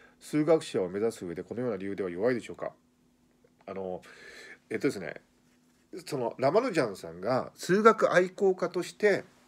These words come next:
数学をやっていくっていうにおいては、全然問題ないと思うんですけど、その、純粋数学の数学者というのはかなりハードルが高くてですね、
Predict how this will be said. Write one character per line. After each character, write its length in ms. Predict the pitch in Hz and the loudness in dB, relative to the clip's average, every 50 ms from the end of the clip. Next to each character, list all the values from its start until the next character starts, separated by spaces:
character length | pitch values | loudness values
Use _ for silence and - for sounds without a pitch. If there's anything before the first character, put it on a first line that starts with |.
| _ _ _ _ _ _ - | _ _ _ _ _ _ -14
数 200 | - - 160 170 | -6 -2 -2 0
学 220 | 170 170 170 175 | 0 0 0 0
を 100 | 170 165 | 0 2
や 120 | 160 151 151 | 2 2 0
っ 60 | - | 0
て 120 | - 170 | -2 -4
い 40 | 165 | -2
く 100 | 165 185 | -2 -2
っ 20 | |
て 160 | 185 - - 151 | -4 -4 -10 -6
い 40 | |
う 120 | 151 156 151 | -4 -4 -4
に 120 | 147 156 | -2 -4
お 80 | 156 160 | -4 -4
い 60 | 151 | -2
て 60 | 170 | 0
は、 200 | 185 175 127 - - - - - - - | 2 2 2 0 -4 -18 -20 -20 -12 -10
全 100 | 113 123 | -8 -4
然 140 | 127 131 127 | -4 -4 -4
問 140 | 123 127 123 | -4 -4 -2
題 120 | 120 123 | 0 0
な 100 | 117 120 | 0 0
い 60 | 123 | -2
と 80 | - - | -4 -6
思 80 | 71 69 | -12 -12
う 40 | |
ん 20 | 67 | -16
で 60 | - | -18
す 100 | - - | -18 -14
け 60 | - | -8
ど、 260 | 82 107 113 90 - - - - - - - - - - - - - - _ | -4 -2 -2 -2 -4 -8 -16 -20 -20 -20 -20 -20 -20 -20 -20 -20 -20 -20 _
そ 100 | - 101 | -10 -8
の、 200 | 87 82 76 73 - - - - - - | -8 -8 -8 -12 -14 -18 -20 -20 -16 -6
純 240 | 110 139 175 202 | -2 0 0 0
粋 180 | 196 - 220 220 | 0 0 -2 -2
数 220 | 208 - 247 254 | -2 -4 -4 0
学 220 | 233 185 - - 113 | 0 0 0 0 -6
の 120 | 98 90 | -8 -8
数 180 | - - 127 131 | -6 -4 -4 0
学 200 | 135 135 135 - | 0 -2 -2 -2
者 140 | - 82 76 | -8 -10 -10
と 100 | - 82 | -10 -10
い 100 | 78 71 | -10 -10
う 40 | |
の 100 | - 87 | -8 -8
は 100 | 87 82 | -8 -8
か 220 | - - - 110 123 | -10 -10 -8 -2 0
な 100 | 156 175 | 2 2
り 80 | 190 | 2
ハ 200 | 180 180 165 160 | 2 2 2 2
ー 20 | 156 | 2
ド 80 | 170 | 2
ル 80 | 170 165 | 2 0
が 80 | 156 151 | 0 -2
高 220 | - - 160 147 | -2 -2 -4 -4
く 40 | - | -4
て 80 | - | -6
で 140 | - 80 76 | -12 -12 -12
す 100 | - - | -14 -12
ね、 220 | 90 85 78 - | -12 -12 -12 -14